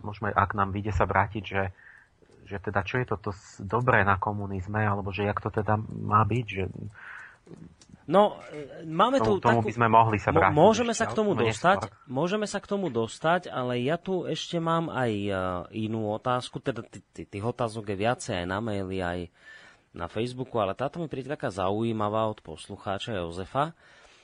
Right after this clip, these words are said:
Speaker 2: ktorý sa pýta, keďže sme už teda spomínali, že dvadsiate storočie, e, bolo poznačené práve tým Marsom, tak pýta sa, že ako zušľachtiť sily Marsu tak, aby pôsobili nie úpadkovo,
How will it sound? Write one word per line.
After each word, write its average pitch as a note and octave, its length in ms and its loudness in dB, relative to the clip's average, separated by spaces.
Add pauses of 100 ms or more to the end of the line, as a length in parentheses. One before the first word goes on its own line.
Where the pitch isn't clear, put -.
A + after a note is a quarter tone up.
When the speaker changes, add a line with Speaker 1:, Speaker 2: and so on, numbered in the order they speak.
(300)
Speaker 2:
ktorý A2+ 400 -6
sa A#2+ 160 -2
pýta, A#2+ 320 -2
keďže G#2+ 320 -4
sme A2 160 -4
už - 160 -12
teda G2 160 -6
spomínali, G#2+ 560 -4
že F#2+ 160 -8
dvadsiate F#2+ 960 -8
storočie, G#2 720 -8
e, F#2 220 -8 (1000)
bolo G2+ 320 -6
poznačené G#2 640 -6
práve G2+ 400 -2
tým F#2+ 160 -12
Marsom, C3+ 640 -8 (480)
tak - 240 -14
pýta E3+ 240 -2
sa, C#3+ 160 -6
že G#2+ 240 -4
ako F3+ 320 0
zušľachtiť C3 720 -6
sily C3 400 -6
Marsu G#2 400 -4
tak, - 560 -8 (220)
aby G2+ 320 -6
pôsobili C3 640 -4
nie D3 320 -2
úpadkovo, G2+ 960 -4